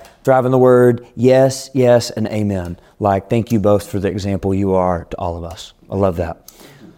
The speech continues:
So we got two more questions, um, one for both of you and then one specific to each of you. So the, the first of those two questions, just like, what are you currently reading?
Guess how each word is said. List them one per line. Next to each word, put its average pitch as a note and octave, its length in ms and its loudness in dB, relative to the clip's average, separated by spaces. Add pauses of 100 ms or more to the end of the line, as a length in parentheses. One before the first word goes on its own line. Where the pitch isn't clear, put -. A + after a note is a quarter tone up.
(160)
So - 160 0
we B2 120 4
got - 460 -2
two C3+ 160 2
more D3 160 2
questions, A2 680 -4 (100)
um, G2+ 400 -2
one B2 320 0
for D3 120 -2
both B2 300 2
of A#2 160 2
you A#2+ 80 2
and A2 100 0
then G#2 280 -2
one G#2+ 320 -2
specific G2+ 560 -6
to E2 100 -10
each - 180 -10
of E2 160 -10
you. F2 120 -8
So G2+ 400 0 (360)
the, A2+ 280 2
the G2+ 340 0 (420)
first C3 280 -2
of A2+ 40 -2
those A2+ 140 0
two A2 140 -4
questions, G#2 400 -2
just G#2 180 -6
like, G#2 180 0 (340)
what C#3+ 100 0
are E3+ 80 0
you G3+ 80 -4
currently F3 300 -4
reading? D3+ 300 -4